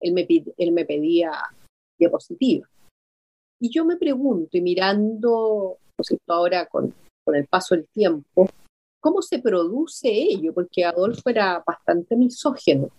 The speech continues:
¿no? Y yo era mujer. Se produce precisamente porque mi personalidad era muy fuerte.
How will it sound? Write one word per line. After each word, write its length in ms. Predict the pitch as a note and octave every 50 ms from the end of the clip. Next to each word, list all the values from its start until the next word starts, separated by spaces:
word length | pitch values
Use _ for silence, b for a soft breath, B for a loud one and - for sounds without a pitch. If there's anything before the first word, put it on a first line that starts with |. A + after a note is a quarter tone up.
| _ - _ _ _
¿no? 200 | - - B3+ B3+
Y 60 | F#3
yo 60 | D#3+ -
era 160 | E4+ E3+ F3
mujer. 380 | F3 G3 G3+ - - G#3+ E3 - - _ _ - _ _ _ _ _ _ _ _ _ _ _ _ _ _ _ _
Se 220 | - - - C#4+
produce 480 | C4+ C4 C4+ C4+ D4 D#4+ - - D#4+ D4+
precisamente 880 | D4+ C4 A3 - C4+ C4 B3+ - D#4 D4 B3+ A#3 A#3+ B3+ B3 - C#4+ C4+
porque 480 | B3+ A3+ G#3+ - - - G3+ G3 G3 - _ _ _ _ _ _
mi 200 | - A3 C4 D#4
personalidad 880 | C#4+ - D4 C4 G#3+ - - A#3 G#3+ G#3 F#3+ F#3 E3+ E3 E3 F#3+ B3+ F4 G4
era 100 | E4+ F#3
muy 160 | D#3+ D#3 C#3+
fuerte. 340 | - - - - C#4 -